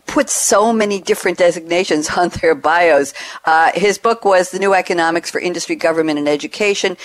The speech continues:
and Deming was best known for his work in Japan after World War Two with leaders of Japanese industry. He's credited with helping bring back the Japanese economy in the post-war time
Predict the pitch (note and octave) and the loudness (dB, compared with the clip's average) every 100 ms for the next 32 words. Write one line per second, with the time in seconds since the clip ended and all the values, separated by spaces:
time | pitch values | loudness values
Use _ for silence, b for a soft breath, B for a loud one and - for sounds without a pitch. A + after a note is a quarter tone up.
0 | B B F3+ F3 D#3+ G3 G#3+ G#3+ G3 - | B B -2 -2 0 0 2 0 0 0
1 | F3 - F3 E3+ F3 E3 E3 D#3+ D3 D#3 | -2 2 0 0 0 0 0 0 0 2
2 | E3 D#3+ - D#3 E3+ - A#3 G#3 E3 D3 | 0 0 -4 -4 -4 -2 0 0 -2 -2
3 | E3+ D3+ D3+ C#3 C#3+ C#3 - A#3 G#3+ F#3 | -2 0 0 0 -2 -2 0 0 2 0
4 | B B - E3 D#3 E3 E3+ E3 D#3 - | B B -2 -2 -2 -6 -2 0 0 -2
5 | D3 C#3 D3+ D3 E3 D3+ C#3+ - D3+ C#3+ | -4 -2 -2 -2 -2 -4 -6 -4 -6 -6
6 | - C3+ C#3 - E3 D#3 C#3+ C3+ C3 D3 | -8 -6 -6 -6 -4 -4 -4 -6 -4 -4
7 | C3+ D3+ C3+ - _ D3+ D3+ D3 C#3 C#3 | -4 -6 -8 -10 _ -2 0 -2 -2 -4
8 | C3 - B B _ D#3 D#3 C#3 D#3 C#3 | -4 -8 B B _ -2 -2 0 -4 -4
9 | C#3+ - D3+ D3 C#3+ C3+ - D3 C#3+ C#3 | -6 -4 -2 0 -2 -4 -4 -4 -2 -4
10 | - C#3 C3+ - C3+ B2+ - B2 B2+ | -2 -2 -2 -4 -2 -2 -2 -2 -2